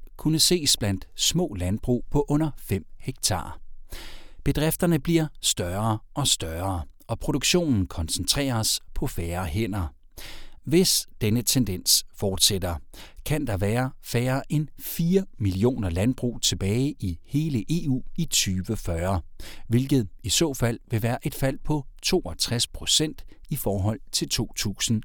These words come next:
og seksten-tallet. De tilbageværende små og mellemstore landbrugsbedrifter i Europa står over for store udfordringer, især økonomisk, og selve deres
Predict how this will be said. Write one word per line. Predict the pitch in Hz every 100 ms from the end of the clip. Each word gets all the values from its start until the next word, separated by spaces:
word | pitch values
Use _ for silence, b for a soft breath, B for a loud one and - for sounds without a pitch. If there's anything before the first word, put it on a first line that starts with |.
| -
og | 135
seksten-tallet. | 131 - 85 - 92 87 98 82 85 71 - - - - B B B B B B B -
De | 151
tilbageværende | - 156 160 180 165 160 143 143 - -
små | - 131 143 160 -
og | 98 87 -
mellemstore | - 135 156 175 - 107 98 95
landbrugsbedrifter | 90 101 107 - - - 95 - 95 87
i | 101
Europa | 85 85 113 143 - 120 B B B
står | - 165 147 -
over | 127 127 127
for | -
store | 143 - 117 107 120 123 -
udfordringer, | 110 101 - 92 - 92 85 80 - - B B
især | - 143 175 160 -
økonomisk, | 165 - 147 143 - 92 - - - - B B B
og | 135
selve | - 151 165
deres | 139 110 104